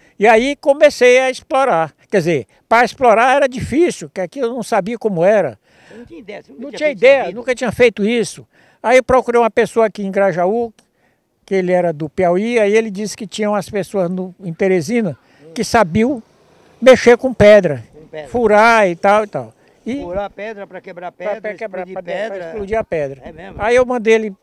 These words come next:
Speaker 1: procurar essas pessoas. Aí ele mandou buscar as pessoas. Um belo dia eu tô aqui em casa, quando chegou duas pessoas, ca-, cada um numa bicicleta.
Speaker 2: Mas vieram de Teresina buscar?
Speaker 1: Tarde.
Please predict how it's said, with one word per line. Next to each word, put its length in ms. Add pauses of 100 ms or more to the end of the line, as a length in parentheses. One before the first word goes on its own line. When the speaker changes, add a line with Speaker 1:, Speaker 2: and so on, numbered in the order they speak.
(180)
Speaker 1:
procurar 300
essas 240
pessoas. 500
Aí 100
ele 140
mandou 300
buscar 300
as 100
pessoas. 520 (320)
Um 80
belo 280
dia 140
eu 40
tô 140
aqui 180
em 80
casa, 320
quando 420
chegou 380
duas 260
pessoas, 560 (880)
ca-, 300
cada 300
um 80
numa 160
bicicleta. 640 (640)
Speaker 2:
Mas 140
vieram 160
de 60
Teresina 360
buscar? 200
Speaker 1:
Tarde. 120